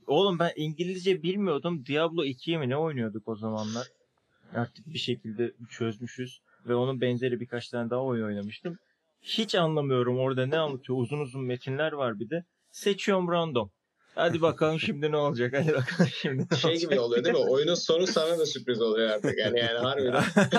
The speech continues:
Speaker 1: <laughs> Aynen. Bir tane oyun vardı öyle hatta.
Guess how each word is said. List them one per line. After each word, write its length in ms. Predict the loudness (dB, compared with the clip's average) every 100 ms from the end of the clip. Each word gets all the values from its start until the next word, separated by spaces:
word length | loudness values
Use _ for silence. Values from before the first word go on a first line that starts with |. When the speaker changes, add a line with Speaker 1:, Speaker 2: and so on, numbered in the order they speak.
| 2
Speaker 1:
<laughs> 0 |
Aynen. 600 | 2 2 0 0 -2 -2 -4 -8 -10 -8 -8 -8 -10 -10 -10 -8 -10 -10 -8 -6 -6 -10
Bir 140 | -6
tane 280 | 0 2 2
oyun 280 | 2 2 0
vardı 300 | 0 0 2
öyle 180 | 2 0
hatta. 380 | -4 -6 -8